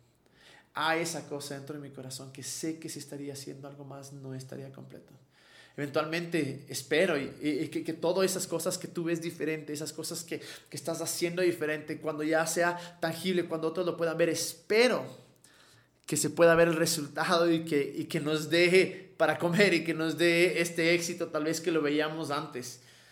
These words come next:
Pero por ahora seguimos ahí porque sabemos que estamos en camino a algo más grande, que estamos viendo mucho más allá. Y si fuera fácil,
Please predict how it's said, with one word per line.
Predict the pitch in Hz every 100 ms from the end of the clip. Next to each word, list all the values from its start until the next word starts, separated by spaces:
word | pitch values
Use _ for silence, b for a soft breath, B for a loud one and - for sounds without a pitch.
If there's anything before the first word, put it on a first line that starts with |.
| B B B B _ _
Pero | 180 175 170
por | 175
ahora | 160 202 214 135 - - _ _ _ _ _ _ _ _ _ _ _ -
seguimos | - 165 156 185 190
ahí | 151 160 165 160
porque | 156 - 147 143 143 - - _ _ _ _ -
sabemos | - 147 160 175 170
que | - 143
estamos | - 151 156 170 156
en | 151
camino | 139 139 156 151 151 139
a |
algo | 143 139 139
más | 131 135 131 127
grande, | 127 120 120 - _ B B B B
que | 147
estamos | - 156 160 139
viendo | 151 147 147
mucho | 147 143 156 160 156 160 151 - 131
más | 127 123 127 - -
allá. | 131 113 - - - b b b b b b
Y | 135
si | 151
fuera | 135 170 196 196
fácil, | 220 202 175 135